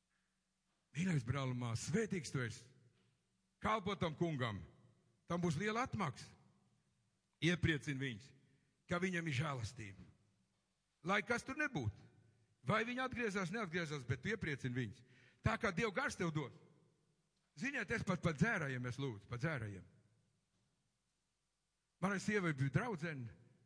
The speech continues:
no pasaules laikiem vēl. Un vienreiz tas vīrs iedrošinājās atnākt līdzi. Un safolējies, un sāp, un nekas viņam nelīdz.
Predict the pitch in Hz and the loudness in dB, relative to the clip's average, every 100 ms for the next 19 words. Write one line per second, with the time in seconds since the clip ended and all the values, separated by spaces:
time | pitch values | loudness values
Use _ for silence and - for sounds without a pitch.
0 | _ _ _ _ 147 156 247 226 202 151 | _ _ _ _ -2 0 0 0 -2 -2
1 | 170 160 147 139 139 117 98 - - _ | -2 -2 -2 -2 -4 -4 -10 -16 -20 _
2 | _ _ _ _ _ _ - 156 196 180 | _ _ _ _ _ _ 0 2 4 2
3 | 170 165 135 190 190 147 160 139 131 127 | 0 0 2 0 2 0 -2 -4 -6 -8
4 | 123 113 135 127 117 127 127 113 - - | -8 -8 -10 -10 -12 -8 -8 -8 -12 -20
5 | _ _ _ _ _ _ _ _ _ _ | _ _ _ _ _ _ _ _ _ _
6 | _ _ _ _ _ _ _ _ _ _ | _ _ _ _ _ _ _ _ _ _
7 | _ _ _ _ _ _ _ _ _ - | _ _ _ _ _ _ _ _ _ -6
8 | 156 240 214 220 208 202 180 156 127 170 | 0 2 2 2 2 2 2 0 -2 -2
9 | 151 - 247 220 175 - - - _ _ | 0 0 0 0 -2 -6 -10 -12 _ _
10 | 160 196 214 220 208 208 185 175 226 185 | 0 0 2 0 0 0 2 2 4 4
11 | 156 120 | 2 0